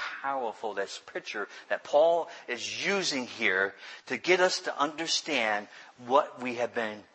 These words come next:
given. And that this great gift of getting into a family also comes with an inheritance. An inheritance we get to enjoy now and forever.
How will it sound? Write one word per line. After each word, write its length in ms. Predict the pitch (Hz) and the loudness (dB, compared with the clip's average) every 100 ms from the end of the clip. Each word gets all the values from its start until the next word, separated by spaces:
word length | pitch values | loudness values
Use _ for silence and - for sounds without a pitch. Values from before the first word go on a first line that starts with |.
| - - 87 | -20 -18 -8
given. 260 | 107 - - - - _ _ _ _ _ _ _ _ _ _ _ _ _ _ - - - - | -6 -6 -12 -20 -20 _ _ _ _ _ _ _ _ _ _ _ _ _ _ -20 -16 -8 0
And 160 | 135 | 2
that 140 | 143 135 | 4 6
this 460 | 175 233 202 - - - _ _ 120 | 8 8 6 -2 -8 -20 _ _ -14
great 400 | 107 143 180 208 - - _ _ _ _ _ _ _ _ - - - 127 | 0 6 6 6 -4 -20 _ _ _ _ _ _ _ _ -20 -20 -20 -14
gift 420 | 113 185 147 107 - - | 2 6 6 4 0 2
of 180 | 117 - | 2 4
getting 220 | 165 185 | 2 2
into 240 | 170 156 | 2 4
a 40 | 139 | 4
family 380 | 165 147 127 | 6 4 4
also 380 | 127 135 143 143 - - | 6 6 6 0 -6 -6
comes 280 | - 143 131 | -2 -2 0
with 120 | 123 | -2
an 120 | 107 | -2
inheritance. 920 | 101 95 117 107 - - _ - - - _ _ _ _ _ _ _ _ _ _ _ _ - - _ - | -6 -4 -2 -4 -8 -18 _ -18 -18 -20 _ _ _ _ _ _ _ _ _ _ _ _ -20 -20 _ -4
An 80 | 131 | -2
inheritance 680 | 123 139 247 254 135 117 | 0 4 6 6 2 -6
we 140 | 123 175 | -4 -2
get 240 | 170 147 | -2 -2
to 140 | - 127 | -2 -2
enjoy 440 | 113 135 120 107 104 | -2 2 4 2 0
now 560 | 123 151 135 90 98 - - _ _ _ _ _ _ _ - | 2 4 6 4 2 -4 -20 _ _ _ _ _ _ _ -2
and 200 | 151 156 | -2 -2
forever. 340 | - 101 69 | -8 -12 -12